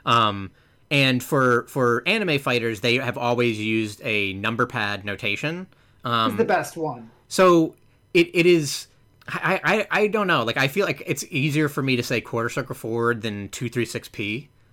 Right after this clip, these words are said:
Speaker 1: Uh, quarter circle forward punch is, is a little bit easier. Um, but b-, regardless of what it is, it, it, like, y-, think of the, think of, really just think of that. Like, you, you don't know the combos. Someone tells you have to go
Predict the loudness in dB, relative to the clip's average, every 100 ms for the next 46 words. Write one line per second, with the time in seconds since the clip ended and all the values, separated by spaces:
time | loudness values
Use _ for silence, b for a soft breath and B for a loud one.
0 | _ 0 2 0 0 -4 -2 -6 -4 -4
1 | -4 -12 _ _ -8 -6 -6 -10 -8 -6
2 | -6 -8 -10 -10 -6 -4 -2 -4 -4 -4
3 | -6 b b b 2 4 4 0 -4 -10
4 | b b b 0 2 2 -4 _ _ _
5 | -8 -6 -6 0 0 4 4 4 2 0
6 | 2 2 2 0 -2 -8 b b -2 -2
7 | 0 -2 -4 _ -14 -14 -8 0 0 0
8 | -12 -12 -8 -8 0 2 4 6 4 4
9 | 2 2 2 2 0 2 -2 -2 -2 -2
10 | -4 -4 -4 -6 -8 -8 -4 0 0 0
11 | -4 0 0 2 0 -2 -4 -2 -2 0
12 | 0 0 0 -2 -2 -2 0 0 0